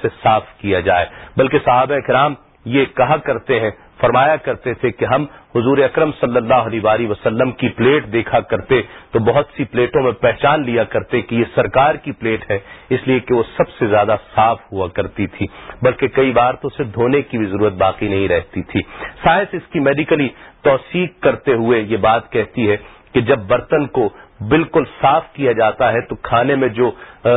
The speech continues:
جو معدنیات ہیں اور جو، آ، وٹامنز ہیں،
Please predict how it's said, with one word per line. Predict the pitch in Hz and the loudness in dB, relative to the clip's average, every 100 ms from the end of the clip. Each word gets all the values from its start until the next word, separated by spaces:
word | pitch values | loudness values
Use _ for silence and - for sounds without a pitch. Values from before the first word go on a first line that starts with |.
| 120 120 117 | 2 0 -2
جو | 107 | -2
معدنیات | 113 110 110 113 120 127 156 - | 2 2 0 -2 2 2 2 -2
ہیں | 123 117 | -8 -4
اور | 113 | -2
جو، | 107 117 131 113 117 | -2 0 2 2 2
آ، | 117 113 107 101 | 2 2 -2 -2
وٹامنز | 131 151 190 165 123 107 | 0 2 0 0 -4 -6
ہیں، | 107 | -6